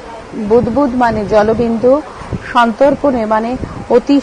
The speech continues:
সাবধানে রাত্রির দেশে মানে যেখানে সবসময় রাত্রি, মৎস্য আরাধনার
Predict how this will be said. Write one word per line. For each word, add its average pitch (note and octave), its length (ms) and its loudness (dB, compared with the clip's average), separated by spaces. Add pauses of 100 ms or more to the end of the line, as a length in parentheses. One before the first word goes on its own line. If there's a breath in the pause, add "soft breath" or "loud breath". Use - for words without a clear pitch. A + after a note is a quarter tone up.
সাবধানে A#3+ 580 0
রাত্রির B3 520 0
দেশে A#3+ 300 2
মানে A3+ 240 -2
যেখানে A3+ 540 -2
সবসময় A#3 500 -2
রাত্রি, A#3 600 0 (360 loud breath)
মৎস্য A3+ 400 0
আরাধনার B3 580 2